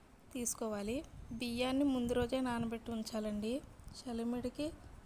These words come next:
తడిపిండే కావాలండి, పొడిపిండి అయితే చలిమిడి సరిగ్గా రాదు. పాకం పొయ్యి మీద పెట్టుకున్న తర్వాతే పిండి ఆడటం స్టార్ట్ చేయాలండి, లేకపోతే పిండి పొడిగా అయిపోతుంది. మేమైతే మా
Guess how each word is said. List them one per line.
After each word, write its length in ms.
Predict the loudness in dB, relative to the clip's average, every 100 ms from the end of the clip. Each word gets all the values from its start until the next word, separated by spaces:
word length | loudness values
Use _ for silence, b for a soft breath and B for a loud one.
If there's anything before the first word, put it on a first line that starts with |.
| -4
తడిపిండే 400 | -2 2 4 4
కావాలండి, 540 | 6 6 6 4 2
పొడిపిండి 520 | 4 4 4 2 4
అయితే 180 | 2 2
చలిమిడి 480 | 2 2 4 2 0
సరిగ్గా 360 | 0 0 2
రాదు. 460 | 4 4 4 2 0 -2 B B B B -2
పాకం 380 | 0 2 2 2
పొయ్యి 280 | 4 2 2
మీద 180 | 2
పెట్టుకున్న 600 | 2 2 0 -2 0 2
తర్వాతే 500 | 2 4 6 6 4
పిండి 320 | 2 2 4 4
ఆడటం 400 | 4 2 2 2
స్టార్ట్ 440 | 2 0 0 0
చేయాలండి, 560 | 4 4 4 2 2 0 B B B B 2
లేకపోతే 480 | 2 2 -2 0
పిండి 320 | 0 0 0 0
పొడిగా 380 | 0 0 2
అయిపోతుంది. 760 | 2 2 -2 -4 -2 -2 0 0 -2 B B B B -4
మేమైతే 640 | -2 0 0 0 0 2
మా 280 | 2 4 2